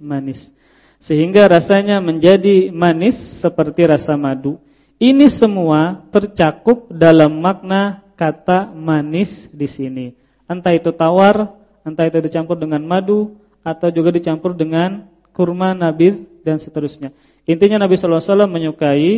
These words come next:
banyu yang manis. Entah dia tawar atau dicampur dengan sesuatu yang manis lainnya. Kemudian, karakter yang kedua, banyu itu adalah dingin, ya. Maksudnya dinginnya sedang.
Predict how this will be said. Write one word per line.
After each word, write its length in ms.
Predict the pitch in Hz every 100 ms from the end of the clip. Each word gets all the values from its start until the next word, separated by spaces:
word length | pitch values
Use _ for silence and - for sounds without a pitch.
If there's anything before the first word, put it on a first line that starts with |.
| 254 -
banyu 420 | 156 147 151 165 170
yang 340 | 156 170 202 _ _ _ _
manis. 720 | 139 131 131 131 - _ _ _ _ _ _ _ 147
Entah 240 | 143 170
dia 240 | 165 147 143
tawar 380 | 143 139 160
atau 160 | 170 151
dicampur 400 | 165 156 147 170
dengan 240 | 160 156
sesuatu 400 | 165 160 151 143
yang 180 | 151 156
manis 300 | 147 143 156
lainnya. 480 | 151 131 123 123 120 _ _ _ _ _ -
Kemudian, 720 | 160 156 147 156 208 240 - _ _ _ -
karakter 400 | 226 254 262 247
yang 160 | 220
kedua, 480 | 202 196 165 151 175
banyu 340 | 185 175 180 190
itu 160 | 185
adalah 560 | 208 170 165 196 190 - _
dingin, 720 | 151 170 170 175 160 131 123
ya. 240 | 127 127 147 _ _ _ _ -
Maksudnya 880 | 175 - 247 247 247 254 254 277 392 _
dinginnya 1000 | 170 165 185 180 170 170 196 220 202 - _
sedang. 880 | - - 147 135 135 131 127 123 120